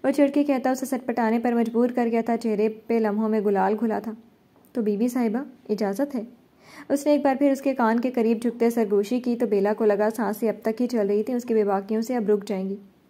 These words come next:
"प-, प्लीज़, हाँ, ज़ारून।" वह सुर्ख पड़ती रुख मोड़ गई थी जब ज़ारून ने उसको अकब से अपने हिसार में लेते उसकी कनपट्टी पे अपना लम्स छोड़ा था।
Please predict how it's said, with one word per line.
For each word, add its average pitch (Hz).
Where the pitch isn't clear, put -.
"प-, 233
प्लीज़, 247
हाँ, 226
ज़ारून।" 208
वह 277
सुर्ख 285
पड़ती 262
रुख 254
मोड़ 240
गई 240
थी 240
जब 226
ज़ारून 220
ने 226
उसको 220
अकब 220
से 226
अपने 220
हिसार 220
में 220
लेते 208
उसकी 202
कनपट्टी 208
पे 220
अपना 208
लम्स 202
छोड़ा 202
था। 214